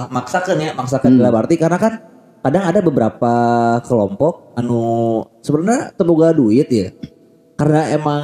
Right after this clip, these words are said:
Speaker 1: <laughs> hayang gitu katempo, eh, berbuat kebaikan.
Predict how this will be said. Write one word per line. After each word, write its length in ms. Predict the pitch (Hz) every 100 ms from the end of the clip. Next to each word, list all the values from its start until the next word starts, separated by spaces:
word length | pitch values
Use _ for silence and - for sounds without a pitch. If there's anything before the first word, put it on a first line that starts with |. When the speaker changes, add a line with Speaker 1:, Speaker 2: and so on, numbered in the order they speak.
| 143
Speaker 1:
<laughs> 80 | 170
hayang 460 | 156 156 143 208
gitu 500 | - 139 156 139 - -
katempo, 480 | 143 151 117 131 170 - - - - - - - _
eh, 200 | - 135 135 131
berbuat 680 | 135 127 131 127 139 139
kebaikan. 760 | - 139 123 117 - 110 147 170